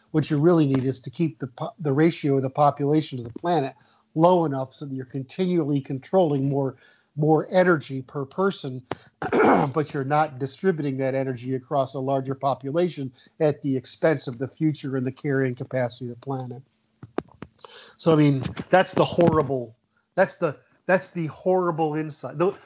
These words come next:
those are the horrible insights. The horrible insights are w-, net eugenics, markets are necessary, eugenics are necessary, demographics are destiny. Uh, we maximized evolutionary history, and w-,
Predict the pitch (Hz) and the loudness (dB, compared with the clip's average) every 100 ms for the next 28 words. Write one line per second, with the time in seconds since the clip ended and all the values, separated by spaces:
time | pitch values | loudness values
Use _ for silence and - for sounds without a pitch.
0 | - 180 220 214 160 - 185 180 175 156 | -2 0 2 2 -2 -2 2 2 2 -2
1 | 147 147 135 123 - - - _ _ - | -2 -4 -6 -14 -18 -20 -20 _ _ -4
2 | 156 202 185 156 151 160 143 139 131 - | 2 2 2 0 -2 -6 -6 -6 -6 -8
3 | 135 131 131 _ _ - 185 156 160 202 | -8 -6 -8 _ _ -8 -4 2 0 0
4 | 160 139 160 156 147 - 151 185 196 165 | -4 -2 -2 -2 -4 -6 0 0 0 -6
5 | 160 147 151 143 - 147 139 135 123 151 | -4 -4 -6 -8 -6 -4 -2 -4 0 0
6 | 151 151 139 135 135 139 123 135 135 131 | 0 -4 -6 -4 -6 -8 -8 -4 -4 -4
7 | _ _ 165 170 151 135 147 147 139 - | _ _ 2 4 4 2 0 0 -8 -8
8 | 131 123 156 151 - 139 139 135 _ _ | -8 -2 -2 -2 -4 -4 -4 -6 _ _
9 | - 156 131 131 139 160 156 - 151 143 | -6 0 0 0 2 4 4 0 0 0
10 | 127 151 135 143 139 139 131 135 135 160 | 0 -2 -2 -2 -4 -4 -2 -2 -2 -4
11 | - 143 139 135 - _ _ - 160 143 | -4 -4 -2 -2 -6 _ _ -2 2 4
12 | 139 135 214 160 | 2 -4 -6 -8